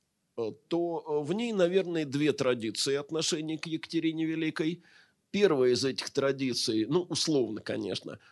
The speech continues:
восходит, э, к Николаю Михайловичу Карамзину, э, к его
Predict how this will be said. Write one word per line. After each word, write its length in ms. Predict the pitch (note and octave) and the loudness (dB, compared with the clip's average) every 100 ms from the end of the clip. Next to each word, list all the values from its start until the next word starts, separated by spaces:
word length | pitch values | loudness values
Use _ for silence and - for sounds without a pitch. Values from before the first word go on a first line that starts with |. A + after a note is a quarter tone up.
| _ | _
восходит, 880 | - A#2 B2 C#3+ - F#3 D#3 A2+ - - | -2 2 4 2 2 2 2 0 -4 -4
э, 200 | B2+ A#2+ | 2 2
к 100 | A#2+ | 2
Николаю 400 | C#3 C#3+ E3 E3+ D3 | 0 0 2 0 0
Михайловичу 460 | C3 D3+ C3+ - | 0 0 0 -2
Карамзину, 800 | - C3 C3 A2+ B2 A2 G#2+ G3 - _ _ _ _ _ _ | 0 2 2 0 2 2 0 -4 -8 _ _ _ _ _ _
э, 220 | A2+ A2+ | -2 -2
к 120 | A2 - | -2 0
его 480 | C3 D3 D#3+ C#3 | 0 2 4 2